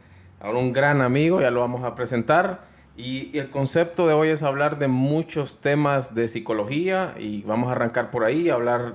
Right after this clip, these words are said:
cuál es la labor del psicólogo, luego un poco sobre cómo educar los hijos o, o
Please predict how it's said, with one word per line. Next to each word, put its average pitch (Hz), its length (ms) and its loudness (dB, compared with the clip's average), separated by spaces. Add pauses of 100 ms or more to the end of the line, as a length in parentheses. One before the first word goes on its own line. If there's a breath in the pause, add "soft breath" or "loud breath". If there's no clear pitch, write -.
(160)
cuál 127 160 -2
es 127 60 -2
la 127 80 2
labor 120 320 0
del 120 100 -8
psicólogo, 135 840 -2 (400 loud breath)
luego 123 240 2
un 127 280 2 (100)
poco 131 380 -2
sobre 113 340 -2
cómo 127 220 2
educar 120 280 0
los 117 200 -6
hijos 135 720 -4
o, 104 640 -6
o 107 100 -18